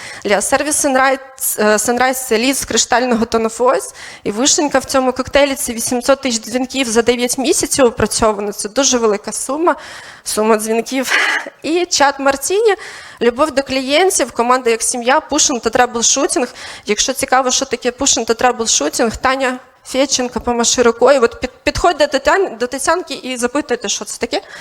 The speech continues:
Ем, далі підемо. Якщо ви по продажам, то у нас є Sales on the Beach, шістдесят п'ять міль-, мільйонів діджитал продажів, а, дев'ятивідсоткова конверсія. Знову ж таки, Tone of Voice, він в нас розходиться в будь-які коктейлі.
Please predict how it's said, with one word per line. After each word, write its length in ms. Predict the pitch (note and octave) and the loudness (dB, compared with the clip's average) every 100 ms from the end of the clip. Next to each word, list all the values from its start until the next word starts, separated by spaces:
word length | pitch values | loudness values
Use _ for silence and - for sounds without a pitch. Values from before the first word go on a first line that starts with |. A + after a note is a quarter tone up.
| - - - - - - - | -14 -12 -10 -10 -12 -16 -6
Ем, 420 | - B3 C4+ C4+ B3 | 0 2 2 0 2
далі 280 | D#4+ G#4 | 4 4
підемо. 520 | G#4 D#4 A#3+ B3+ A3 G#3+ | 2 2 2 4 6 4
Якщо 340 | B3 - E4+ | 4 2 2
ви 100 | D#4+ | 2
по 120 | D4+ | 0
продажам, 640 | C4+ C#4 G4 G4 D4 C#4+ C4+ | 2 4 4 2 0 0 -2
то 100 | B3 | -2
у 40 | |
нас 260 | B3 B3 - | 0 -2 0
є 220 | B3+ A#3+ - | 2 2 0
Sales 320 | G#3+ B3+ A#3+ | 0 4 4
on 180 | A3 A3 | 2 0
the 220 | A3+ G#3+ | -4 -2
Beach, 360 | D4 - - - | -2 0 -2 -2
шістдесят 500 | - G#3+ - C4 C4 | -2 -2 0 0 2
п'ять 260 | C4 B3+ | 2 2
міль-, 320 | C4 A#3 - | -2 -6 -8
мільйонів 720 | A3 A#3+ A#3+ A#3+ D4 D4 B3+ G#3 | -4 0 0 2 2 2 -2 -4
діджитал 680 | G3+ C#4 C4 B3 A#3 G#3+ | -4 -2 -2 2 2 2
продажів, 760 | - A#3 C#4+ F4+ D#4+ - C#4+ - - - - - - | 2 4 4 4 0 0 -2 -4 -18 -20 -18 -16 -4
а, 140 | G#3+ | -2
дев'ятивідсоткова 880 | G#3+ A#3+ B3 D4 D4 C4+ - C4 A#3 | 0 -2 -2 -4 -4 -6 0 0 0
конверсія. 580 | A3+ A3 B3 D4+ - A#3+ | -4 0 2 2 0 0
Знову 240 | C4 D4+ | 0 0
ж 120 | D#4+ | 0
таки, 200 | - D4 | -2 -6
Tone 240 | C#4+ C#4 B3 | 0 0 0
of 100 | A#3+ | -2
Voice, 360 | A#3 E4 F4+ | 0 2 2
він 120 | C4 B3 | -2 0
в 40 | |
нас 220 | C4+ C#4+ | 0 0
розходиться 600 | B3 - D4+ C#4 C4+ - | -2 0 2 2 0 -2
в 80 | G#3 | -4
будь-які 480 | G#3+ B3 G#3 G#3 G3 | -4 -4 -4 -4 -4
коктейлі. 560 | F#3+ - B3 C4+ C#4 | -4 0 2 4 2